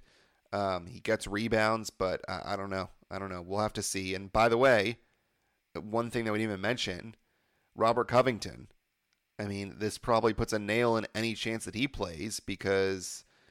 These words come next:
I mean, unless you decide to play him somehow, I don't know whose minutes he's gonna take. Maybe some of Batum's or some of Plumlee's. I, I don't know. It, it just seems like this could be the end of Robert Covington as well. I think that's one last thing that I wanted to hit on there, Matt.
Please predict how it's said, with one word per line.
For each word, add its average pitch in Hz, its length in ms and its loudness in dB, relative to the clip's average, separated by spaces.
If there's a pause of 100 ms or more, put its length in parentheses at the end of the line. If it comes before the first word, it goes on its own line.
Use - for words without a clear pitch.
(240)
I - 60 -14
mean, 95 160 -8
unless 104 320 -2
you 101 80 -8
decide 98 480 2
to 92 60 -6
play 101 320 2
him 98 200 -4
somehow, 95 540 0
I 95 60 0
don't 92 80 -2
know 98 80 -6
whose 92 160 -8
minutes 92 180 -6
he's 92 140 -10
gonna 87 120 -12
take. 98 240 -6
Maybe 92 240 -12
some 101 160 -6
of 90 120 -8
Batum's 120 680 -4
or 78 200 -6
some 101 180 -6
of 90 140 -6
Plumlee's. 123 680 -4
I, 90 240 -4
I 101 100 -4
don't 104 160 -2
know. 92 360 -4
It, 90 80 -6
it 78 240 -4
just 101 180 -6
seems 110 220 -6
like 98 160 -4
this 104 160 -2
could 92 160 -6
be 95 280 -4 (440)
the 107 200 0
end 107 140 0
of 92 100 2
Robert 98 320 2
Covington 90 480 -6
as 71 200 -10
well. 82 340 -2
I 69 80 -6
think 95 140 -12
that's 87 160 -10
one 90 200 -10
last 69 220 -10
thing 95 140 -10
that 73 80 -10
I 69 40 -8
wanted 80 280 -8
to 90 100 -12
hit 95 100 -8
on 58 140 -10
there, 55 140 -16
Matt. 57 220 -20